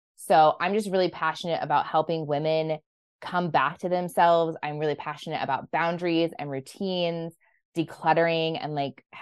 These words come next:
women reawakening their creativity. So, and I do this through one-on-one coaching. I do this through public speaking, and I also do it through writing articles. But I'm basically, I just love giving women a really safe place to have the conversations that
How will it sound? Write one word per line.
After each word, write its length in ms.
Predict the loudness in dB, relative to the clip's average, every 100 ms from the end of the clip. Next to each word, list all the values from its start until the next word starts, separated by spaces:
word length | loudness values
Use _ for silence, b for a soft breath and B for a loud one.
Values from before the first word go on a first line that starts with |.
| -8
women 640 | -2 0 0 -2 -4 -8 _ -4
reawakening 720 | 2 4 4 2 0 -4 0
their 160 | 0
creativity. 880 | 0 2 2 2 -2 -2 -2 -2 -4 _ _ _ 2
So, 180 | 4 6
and 100 | 4
I 60 |
do 140 | 0 -2
this 180 | -2 -2
through 140 | -2
one-on-one 400 | 0 2 2 2
coaching. 420 | 2 0 0 -2
I 80 | -2
do 100 | -2
this 160 | -4 -6
through 180 | -8 -6
public 340 | -4 -4 -6
speaking, 420 | -8 -4 -2 -2
and 80 | -2
I 100 | -2
also 260 | -2 -6 -6
do 140 | -4
it 140 | -4
through 340 | -4 -4 -2 -2
writing 340 | -2 -2 -2
articles. 600 | -4 -4 -6 -8 -10 -10 -6 2
But 280 | 4 4 0
I'm 160 | -4
basically, 580 | 2 2 0 -2 0 -2 -2 -2
I 80 |
just 140 | -2 -2
love 420 | 2 4 4 2
giving 300 | -4 -2 -4
women 260 | -4 -4 -4
a 140 | -6
really 340 | -6 -4 -4
safe 320 | -4 -4 -4 -6
place 420 | -4 0 0 -2 -8 _ b b b
to 80 | -2
have 240 | 2 2
the 60 | 0
conversations 960 | -2 -2 -2 -2 -2 -4 -4 -4 -2 2
that 420 | 4 4 0